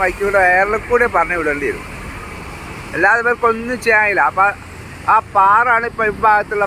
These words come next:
പ്രശ്നം ട്ടോ. ആ പാറാണ് മുറിച്ച് കഴിഞ്ഞിട്ടുണ്ടെങ്കിൽ സംഭവം സെറ്റ്. ആ,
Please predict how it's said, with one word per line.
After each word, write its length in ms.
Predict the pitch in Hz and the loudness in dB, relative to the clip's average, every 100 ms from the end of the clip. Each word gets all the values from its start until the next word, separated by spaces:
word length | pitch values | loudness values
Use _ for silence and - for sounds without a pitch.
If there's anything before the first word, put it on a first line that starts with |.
| 170 | -4
പ്രശ്നം 240 | 165 175 175 | -6 -4 2
ട്ടോ. 140 | 160 85 - - - - - 170 | 2 2 -6 -16 -14 -14 -2 0
ആ 20 | 208 208 | 2 4
പാറാണ് 440 | 196 214 247 240 226 | 4 4 2 -2 -4
മുറിച്ച് 220 | 214 240 | -6 -2
കഴിഞ്ഞിട്ടുണ്ടെങ്കിൽ 520 | 226 220 220 226 247 262 254 | 0 0 0 0 0 0 0
സംഭവം 380 | 190 180 190 202 196 | -2 0 2 2 2
സെറ്റ്. 260 | 170 175 139 - - - - - - - - - - - - - - - - - - - | -4 -4 -6 -6 -10 -10 -10 -10 -8 -4 0 2 2 0 0 -2 -2 -2 -2 -4 -2 0
ആ, 20 | 165 | 0